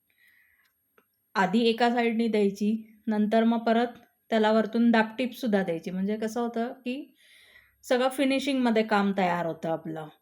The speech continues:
आता अस्तर तयार झाल्यानंतर त्या बॉल पिन्स ज्या आपण लावलेल्या असतात त्या काढून घ्यायच्या. आता हे गळा आपल्याला तयार करायचा आहे, त्याच्यासाठी कापड घेतलेलं आहे आपण. तुम्ही पाहिजे तर कॅनव्हास पण घेऊ शकता,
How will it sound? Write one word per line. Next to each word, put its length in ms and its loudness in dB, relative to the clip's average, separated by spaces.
आता 280 -4
अस्तर 460 0
तयार 260 2
झाल्यानंतर 480 0
त्या 140 -2
बॉल 260 2
पिन्स 440 2
ज्या 160 2
आपण 260 2
लावलेल्या 460 4
असतात 300 -6
त्या 160 -2
काढून 380 4
घ्यायच्या. 380 -6
आता 200 -4
हे 220 2
गळा 360 4
आपल्याला 760 0
तयार 300 6
करायचा 440 -2
आहे, 140 -8
त्याच्यासाठी 520 0
कापड 400 2
घेतलेलं 380 2
आहे 100 2
आपण. 260 -2
तुम्ही 300 4
पाहिजे 440 2
तर 80 0
कॅनव्हास 580 0
पण 280 2
घेऊ 200 2
शकता, 420 -2